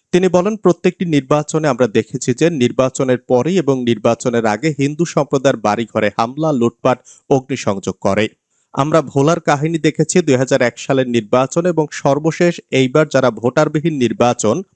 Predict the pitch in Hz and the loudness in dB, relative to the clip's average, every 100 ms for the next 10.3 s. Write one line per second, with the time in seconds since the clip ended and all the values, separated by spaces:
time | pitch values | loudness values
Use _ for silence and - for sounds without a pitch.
0 | _ _ _ 123 151 165 180 - 165 147 | _ _ _ 0 0 2 -2 0 0 0
1 | 190 - 113 156 - 151 - 165 165 147 | -4 -2 -2 -2 -2 -2 0 0 0 0
2 | 131 131 - 139 131 156 - 117 127 131 | 0 0 0 -2 0 0 2 2 2 0
3 | 131 127 117 107 120 113 117 113 135 - | 0 0 -2 0 0 2 0 2 0 0
4 | _ _ - 147 139 - 143 139 151 147 | _ _ -2 0 0 0 0 0 -2 -2
5 | - 170 - 127 110 110 110 - 139 135 | 0 -2 0 0 2 0 0 0 0 0
6 | - 160 - 139 - 156 170 143 127 117 | -2 -4 0 -2 0 0 0 0 -2 0
7 | 131 - 131 131 165 165 - 156 - - | -2 -2 -2 0 0 0 0 0 -2 -14
8 | _ - 139 139 151 151 127 123 123 131 | _ 0 0 0 -4 -2 -2 -2 0 0
9 | 107 104 110 - 123 107 104 101 - 101 | 0 -2 -2 -2 -2 0 -2 -2 0 0
10 | 98 - 185 | -2 0 -2